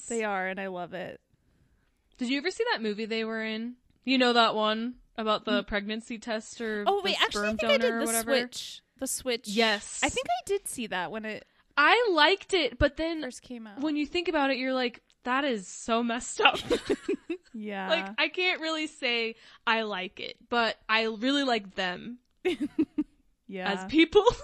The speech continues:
Speaker 2: <laughs> together.
Speaker 1: That's funny.
Speaker 2: That's cute.
Speaker 1: Yeah, it's really cute.
Speaker 2: Wow.
Speaker 1: So if you need a good smile, go look at that.
Speaker 2: Put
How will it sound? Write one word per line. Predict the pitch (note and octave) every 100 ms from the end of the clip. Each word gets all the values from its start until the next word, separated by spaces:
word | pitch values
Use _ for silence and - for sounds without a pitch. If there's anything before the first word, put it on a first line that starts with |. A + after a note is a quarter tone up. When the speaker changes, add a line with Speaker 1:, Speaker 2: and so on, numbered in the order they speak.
| - -
Speaker 2:
<laughs> | - _ _ _
together. | G#4+ E4 B3+ A#3+ D#3 B2 - _ _ _
Speaker 1:
That's | G#3+ - -
funny. | F#3+ F#3 F#3 A#3 _ _ _ -
Speaker 2:
That's | E4 G4 -
cute. | - - C4 B3 B3 A#3+ A3 G#3+ G3 - - - _ _ _
Speaker 1:
Yeah, | G#3 F#3+
it's | G#3
really | G3+ G3 F#3+
cute. | E3
Speaker 2:
Wow. | -
Speaker 1:
So |
if | A#3
you | B3+
need | C4+ B3+
a | B3+
good | A#3+ A3+ F#3 -
smile, | - G3+ F#3+ F#3 F3+
go | F3+ F3+
look | E3
at | F3+
that. | - - - _ _ _ _ _ _ - _
Speaker 2:
Put | A4+